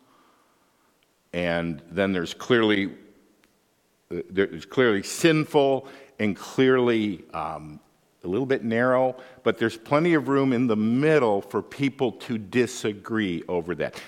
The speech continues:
Food and drink, okay? Christians can have different opinions. In Romans chapter fourteen,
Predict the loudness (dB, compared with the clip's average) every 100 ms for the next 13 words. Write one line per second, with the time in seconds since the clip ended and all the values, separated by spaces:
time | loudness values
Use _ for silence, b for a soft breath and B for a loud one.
0 | B B -8 2 4 6 4 2 2 0
1 | -6 -18 -20 b b b b b b _
2 | _ -18 -12 -10 -10 B B B B -2
3 | -2 -4 -2 0 2 2 2 0 0 -4
4 | -4 -8 -20 _ -12 -4 -2 -2 -4 -10
5 | -18 -20 B B B B 2 4 6 4
6 | 4 2 0 0 2 0 0 0 0 -2
7 | 0 0 -2